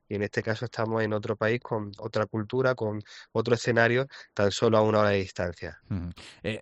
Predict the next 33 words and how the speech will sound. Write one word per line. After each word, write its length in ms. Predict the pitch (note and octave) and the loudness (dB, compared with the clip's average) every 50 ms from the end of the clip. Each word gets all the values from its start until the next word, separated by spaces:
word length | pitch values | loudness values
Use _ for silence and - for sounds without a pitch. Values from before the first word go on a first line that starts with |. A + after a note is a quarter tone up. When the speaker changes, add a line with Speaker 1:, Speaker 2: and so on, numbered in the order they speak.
| - - - | -14 -14 -4
Speaker 2:
eso 260 | - D3+ C3+ - F#3 | -2 -2 4 4 4
es 100 | D#3 - | 8 10
algo 200 | F3+ E3 D#3 D#3+ | 8 10 10 10
de 80 | D#3+ D#3 | 8 8
lo 100 | D3+ D3 | 8 8
que 120 | C#3 C3 | 6 6
se 120 | - C#3+ B2+ | 4 2 2
quiere 200 | C#3 C3 C3 A2 | 4 2 2 4
cambiar, 360 | C3+ C3 C3 C#3 C3 A#2 G#2 | 4 4 6 6 4 4 4
¿no? 240 | B2 C#3 D#3+ - - | 4 2 2 0 -4
Eh, 180 | - - C#3 C3+ B2+ | -10 -8 -8 -6 -2
que 100 | C#3+ D3 | 0 2
no 120 | C#3 C#3+ C3 | 2 2 2
sea 120 | D3+ D3 | 4 2
necesario 420 | C#3 B2+ A#2+ B2 - C#3 C3 C3 | 2 2 2 0 0 2 2 2
ir 120 | B2+ B2 B2 | 4 4 2
a 40 | A#2+ | 2
Málaga 360 | B2+ B2+ B2+ B2+ A#2+ B2+ A#2+ | 2 2 2 2 2 2 2
para, 240 | - A#2+ A2+ A2+ A2 | 2 2 0 0 -2
para 380 | G#2 - B2 A2+ A#2 A2+ A2+ G#2+ | 0 0 0 2 4 2 2 2
viajar 320 | A#2 A2+ G#2+ - B2 A#2+ | 2 0 2 2 2 4
a, 160 | A#2+ A#2 A#2 | 4 4 4
a 220 | A#2 - B2+ B2 A#2 | 2 0 -2 -4 -2
Rabat 420 | A2+ A#2 A#2+ A#2 C3 C#3 C#3 - | 0 0 2 4 4 4 4 2
o, 60 | C#3+ - | -4 -4
o, 460 | - F3 E3+ - - D3 C#3+ C#3 - - | 0 0 0 2 4 2 2 2 0 -2
o, 80 | C#3+ | -4
mm, 140 | C#3 C3 B2 A2+ A#2 A2+ | -4 -4 -6 -6 -8 -4
desde 380 | C3 C3+ C3+ A#2 C#3+ C#3 C3 - - - - - - _ | -2 -2 2 4 4 4 4 4 0 -10 -20 -20 -16 _
el 140 | - A2+ A#2 | -4 0 2
aeropuerto 440 | A#2+ B2 B2+ A#2+ C#3 D3 C#3 D#3+ D3 | 4 4 4 6 6 6 6 6 6
granadino 560 | D3 D3 C#3 C#3+ C#3+ D3+ D3+ D#3 D#3+ - - | 6 6 4 4 4 6 6 6 6 6 4
o 280 | _ E3+ F3 F3+ F3+ F3 | _ 8 10 10 8 6